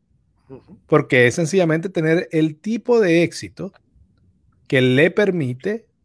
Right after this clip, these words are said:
Speaker 2: hablar en esos números.
Speaker 1: Correcto.
Speaker 2: Pero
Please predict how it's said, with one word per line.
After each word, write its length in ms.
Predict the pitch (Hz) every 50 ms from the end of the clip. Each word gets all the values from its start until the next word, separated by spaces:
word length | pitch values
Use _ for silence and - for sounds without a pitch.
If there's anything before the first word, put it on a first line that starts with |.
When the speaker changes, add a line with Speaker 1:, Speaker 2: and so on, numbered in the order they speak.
| _ _
Speaker 2:
hablar 440 | - 131 131 123 123 117 113 131 165
en 140 | 220 247 220
esos 220 | 180 131 147 131
números. 560 | 117 110 95 - - - - _ - - _ _ _ _
Speaker 1:
Correcto. 440 | - - 135 107 104 95 _ _ _ _ _ _ _ _ _ _ _ _ _ _
Speaker 2:
Pero 440 | 147 139 139 139 135 139 - -